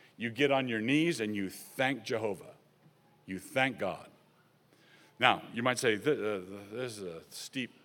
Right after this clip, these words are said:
that's a steep mountain to climb." Well, look, you've got a week to live. You're gonna climb it anyway, right? You're, you're going anyway, right? You've got this trouble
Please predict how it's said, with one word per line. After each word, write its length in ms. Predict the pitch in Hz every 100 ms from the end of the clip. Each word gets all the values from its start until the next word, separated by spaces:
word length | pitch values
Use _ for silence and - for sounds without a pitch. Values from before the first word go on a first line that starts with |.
| - _ _ _ - -
that's 220 | 117 -
a 60 |
steep 280 | 101 - 117
mountain 280 | 107 104 92
to 60 | 92 - _ _ _
climb." 380 | - 135 117 71 - _ - -
Well, 160 | - 147 -
look, 240 | 196 185 156
you've 120 | 208
got 140 | 220
a 40 | 143
week 180 | 151
to 80 | -
live. 240 | 139 156 113
You're 100 | 214
gonna 140 | 226
climb 320 | - 165 139
it 60 | 120
anyway, 520 | 139 139 87 - - - _ _ _ _ _ _ _ _ _ _
right? 180 | 98 110 - _ - -
You're, 180 | - 202
you're 240 | 143 202
going 460 | 165 165 208 113 113
anyway, 680 | 147 220 180 95 - 123 - - _
right? 280 | 113 160 208 - - - - - -
You've 220 | 175 220
got 200 | 196 208
this 160 | 180 151
trouble 440 | - 170 139 139